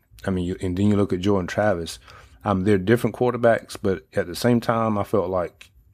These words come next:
you know, this guy isn't, you know, I mean, he wasn't that much better than Jordan Travis. You know, and, you know, the biggest thing with Jordan Travis is just can he,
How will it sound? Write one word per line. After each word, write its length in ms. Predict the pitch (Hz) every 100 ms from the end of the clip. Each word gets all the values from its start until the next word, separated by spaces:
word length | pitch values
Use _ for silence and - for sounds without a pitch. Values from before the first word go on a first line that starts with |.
| -
you 140 | 170
know, 260 | 107 98 98
this 240 | 107 131
guy 560 | 160 110 101 98 95 87 _ _ - - _ _ _ _ -
isn't, 460 | 113 113 107 95 - _ _ _ _ -
you 120 | 117
know, 340 | 95 82 80 - -
I 40 |
mean, 440 | 95 85 85 85 -
he 200 | 85 131
wasn't 420 | 127 98 82 80
that 180 | 90 107
much 240 | 98 92
better 240 | 92 95 92
than 140 | 90
Jordan 240 | 90 95 80
Travis. 580 | - 104 98 92 - - -
You 100 | 107
know, 140 | 85
and, 260 | 87 98 -
you 60 |
know, 80 | 101
the 80 | 90
biggest 260 | 123 175 131
thing 120 | 110
with 100 | 101
Jordan 140 | 98
Travis 320 | 90 - 98
is 80 | 90
just 160 | 85 80
can 100 | 92
he, 140 | 82